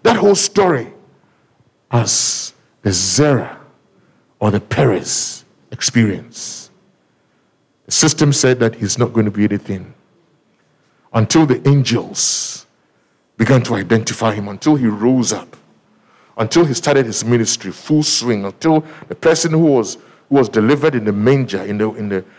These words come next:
in, in, in, in, by sheep and by goats, pushing through, becoming the savior of the world. It is this same spirit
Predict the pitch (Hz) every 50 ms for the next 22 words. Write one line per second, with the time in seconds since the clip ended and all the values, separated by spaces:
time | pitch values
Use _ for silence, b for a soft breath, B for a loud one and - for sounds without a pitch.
0 | b b b 120 110 104 - 117 104 107 104 - 110 101 101 92 - - 107 101
1 | 95 - 107 107 107 107 98 - - - - - 220 196 - - - - - 113
2 | 110 95 104 98 98 98 - - 160 156 - - - - - - - - - _
3 | _ _ _ _ _ _ _ _ _ _ _ _ _ _ _ _ _ - 139 -
4 | - 143 135 131 - - 131 120 113 117 117 113 - 131 131 131 127 117 92 -
5 | - - - - - 262 254 190 156 156 131 - - - - - _ _ - -
6 | - - 80 - 90 87 - - - - - - _ _ _ _ 226 _ _ _
7 | _ _ _ _ _ _ _ _ _ _ _ _ _ _ _ _ _ _ _ _
8 | _ _ - 98 95 90 - - - - - - - 135 131 123 120 120 - -
9 | - 123 110 95 82 - - - -